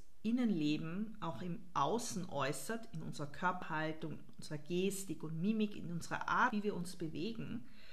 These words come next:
so, ähm, tut natürlich auch, äh,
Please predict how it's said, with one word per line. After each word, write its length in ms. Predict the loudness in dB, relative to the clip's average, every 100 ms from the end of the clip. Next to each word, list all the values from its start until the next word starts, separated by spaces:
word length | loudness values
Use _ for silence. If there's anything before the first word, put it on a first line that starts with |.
| -6 -6 -6 -6 -6 -6 -6 -6
so, 680 | -4 2 6 8 6 4 0
ähm, 640 | -2 -2 -2 -2 0 -2 -4 -6 -6 -6 -6 -6 -4
tut 260 | -2 -2 0
natürlich 680 | -2 0 0 0 0 -2 -2
auch, 340 | 0 0 -2 -6 -6 -4
äh, 520 | -4 -4 -4 -4